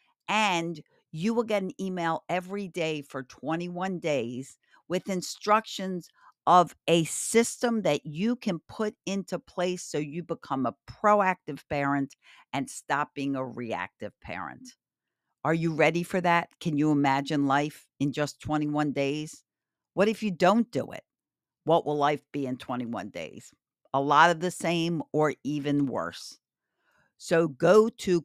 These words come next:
quit yelling dot com, quit yelling dot com, and get it at an introductory price,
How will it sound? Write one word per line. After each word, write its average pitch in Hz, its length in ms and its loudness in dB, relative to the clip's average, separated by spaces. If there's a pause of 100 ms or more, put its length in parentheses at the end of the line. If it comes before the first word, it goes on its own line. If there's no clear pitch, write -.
quit - 560 2 (200)
yelling 165 760 0
dot 151 280 4 (120)
com, 113 520 0 (300)
quit - 360 4 (260)
yelling 156 640 0
dot 120 300 2 (100)
com, 120 480 0 (320)
and 131 240 -2
get 139 240 0
it 156 160 -4 (100)
at 131 160 -4
an 123 220 -2
introductory 147 840 -4
price, 117 600 -4